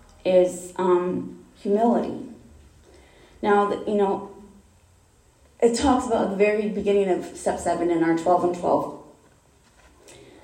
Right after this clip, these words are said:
kind of like how a lot of us didn't really understand the true meaning of humility. And I was definitely one of those people. It's like, huh, humility, like,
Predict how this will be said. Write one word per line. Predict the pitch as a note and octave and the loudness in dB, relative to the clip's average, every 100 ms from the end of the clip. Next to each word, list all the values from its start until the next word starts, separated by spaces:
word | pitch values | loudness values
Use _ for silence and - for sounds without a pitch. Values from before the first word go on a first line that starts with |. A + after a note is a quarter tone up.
| - _ - - | -20 _ -20 -8
kind | A#3+ G#3+ | -2 2
of | |
like | F#3+ - - - | 2 0 -6 -8
how | - F#3 - - | 0 4 4 4
a | - | 4
lot | F#3+ F#3 | 4 4
of | G3 E3+ | 4 2
us | E3 - - | 0 -4 -4
didn't | F3+ F3 F3 | -2 -2 0
really | F3+ F3 | 0 2
understand | E3+ - - E3 E3 E3 | 0 -4 0 2 2 0
the | |
true | E3 - - F#3 F#3 F3+ F3 - - - | -4 -8 -4 -2 2 0 0 -10 -16 -4
meaning | G#3+ A#3 G#3 - | 2 4 6 2
of | - | -2
humility. | E3 D#3+ C#3 - - - | -2 0 0 0 -2 -2
And | E3+ | 2
I | F3 | 4
was | F3+ F#3+ | 4 4
definitely | E3+ - E3 | 0 -2 -2
one | D#3 - | 0 -2
of | |
those | - - - | -4 -6 -10
people. | - - - - - | -14 -14 -12 -14 -14
It's | - - | -16 -14
like, | - - - | -12 -12 -12
huh, | - - | -12 -10
humility, | - F#3+ A#3+ - - | -4 2 4 4 4
like, | E3 - | 2 0